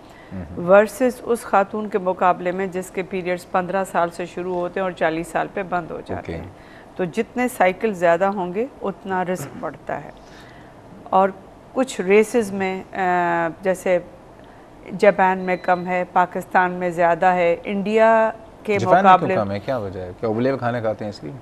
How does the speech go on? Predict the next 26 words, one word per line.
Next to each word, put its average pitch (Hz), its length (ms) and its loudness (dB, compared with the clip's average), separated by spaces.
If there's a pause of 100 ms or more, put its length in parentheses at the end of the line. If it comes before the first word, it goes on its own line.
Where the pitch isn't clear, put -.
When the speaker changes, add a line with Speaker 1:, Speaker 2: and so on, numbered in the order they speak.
(380)
Speaker 2:
Maybe। - 480 -10
कुछ, 254 340 4 (560)
कुछ, 240 360 -2
अ, 190 300 6
factors 190 640 0
food 240 300 0
से 202 200 0
भी, 180 140 -2
आप 175 140 6
सही 202 280 0
कह 180 160 2
रहे 185 120 2
हैं, 196 80 -4
कि - 100 -4
related 180 500 -2
होता 180 260 0
है। 196 80 2
Speaker 1:
वो 190 160 0
तो 156 60 4
Speaker 2:
जिनका 175 160 2
Speaker 1:
कीड़े 170 140 6
मकोड़े 160 280 4
तक 185 140 -6
खा 107 120 -2
जाते 95 240 -8
हैं। - 120 -16